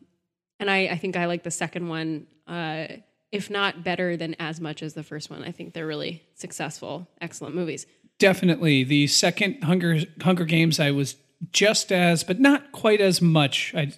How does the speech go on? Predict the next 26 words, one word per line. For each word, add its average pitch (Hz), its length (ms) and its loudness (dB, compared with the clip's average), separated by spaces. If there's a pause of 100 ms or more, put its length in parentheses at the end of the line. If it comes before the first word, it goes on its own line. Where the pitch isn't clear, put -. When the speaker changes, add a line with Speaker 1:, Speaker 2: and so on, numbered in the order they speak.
Speaker 2:
if - 140 -4
I'm 151 100 0
being 139 200 2
honest, 135 360 0
into 156 300 0
as 131 180 -2
the 147 80 -6
first. 185 340 0
Speaker 1:
Mm-hmm. 196 420 0 (520)
Speaker 2:
And 202 160 0
then 208 320 2
got 190 380 2
to 208 80 0
the 180 200 0
epic 190 300 0
conclusion 180 840 4 (460)
of 156 320 4
the 160 60 2
Mockingjay 170 800 4
one 156 200 2
and 147 220 2
two. 185 480 4 (520)
And 196 440 2 (400)
that 190 380 2
was 254 180 2
where 180 640 4